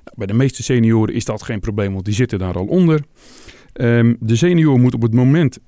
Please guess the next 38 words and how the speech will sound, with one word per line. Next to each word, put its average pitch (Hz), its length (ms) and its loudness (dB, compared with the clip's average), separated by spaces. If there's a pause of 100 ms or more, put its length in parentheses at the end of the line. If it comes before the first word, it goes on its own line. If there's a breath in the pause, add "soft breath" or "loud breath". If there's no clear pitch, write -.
van 110 300 -2
het 107 180 0
bindend 127 300 2
aanbod 107 280 -2
al 120 100 -4
een 120 140 2
woning 131 320 2
in 98 160 -4
eigendom 131 520 0
hebben 139 360 -2 (180)
en 113 120 -6
dus 104 200 -6
verhuizen 110 480 -2
van 143 220 -2
een 113 100 -4
eigen 107 260 -4
woning 95 340 -4
naar 107 400 -4
een 139 120 -2
eigen 127 280 -4
woning 113 320 0
die 160 100 0
hij 143 100 0
weer 113 160 0
als - 160 -10
hoofdverblijf 101 520 -4
gaat - 220 -6
gebruiken. 180 520 -2 (540 loud breath)
Eh, 113 260 2
dus 113 180 -2
van 113 160 -2
overs-, 117 340 -2
geen 143 220 0
oversluit, 113 460 -2
maar 107 140 -4
alleen 107 200 -2
van 101 120 -8
koop - 340 -4